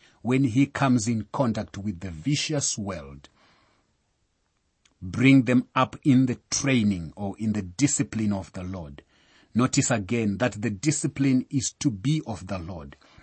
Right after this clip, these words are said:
The discipline and instruction are to be administered in the name of the Lord. That is important, my friend. Paul has taken the subject of submission first into the home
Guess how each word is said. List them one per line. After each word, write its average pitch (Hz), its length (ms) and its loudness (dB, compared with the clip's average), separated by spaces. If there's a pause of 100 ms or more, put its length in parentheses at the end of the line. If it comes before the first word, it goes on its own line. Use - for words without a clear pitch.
(120)
The 110 120 -2
discipline 147 640 2
and 123 160 4
instruction 113 800 -2 (100)
are 127 200 4
to 127 140 -6
be 117 280 -2
administered 117 880 0 (480)
in 196 240 6
the 123 100 2
name 113 460 0 (140)
of 87 220 -4
the 78 100 -10
Lord. 80 400 -12 (300)
That 117 280 0
is 123 160 4
important, 110 580 -2
my 90 160 -10
friend. 76 400 -16 (540)
Paul 156 260 6
has 120 300 0
taken - 400 0
the 117 120 -4
subject 123 540 -2
of 113 100 -6
submission 123 640 0
first - 460 -6 (340)
into 190 300 4
the 107 160 -2
home 160 340 4